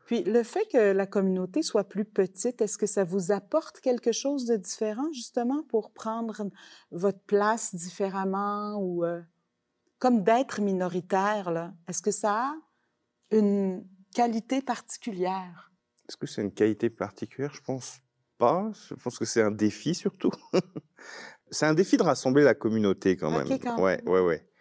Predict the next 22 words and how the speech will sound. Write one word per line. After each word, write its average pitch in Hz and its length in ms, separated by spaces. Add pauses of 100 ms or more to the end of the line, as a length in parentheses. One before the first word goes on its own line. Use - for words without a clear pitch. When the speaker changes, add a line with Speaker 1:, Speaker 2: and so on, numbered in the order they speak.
(100)
Speaker 2:
Parce - 160
que 123 100
Calgary 139 380
est 175 120
une 117 120
ville 139 160
assez 123 260
étendue 117 720 (120)
et, 98 1160 (720)
bah, 92 80
comme 127 200
tout 156 120
le 131 80
monde, 120 140
on 160 100
a 113 80
tous 135 240
beaucoup 120 260
de - 60
choses 120 180
à 110 80
faire. 113 320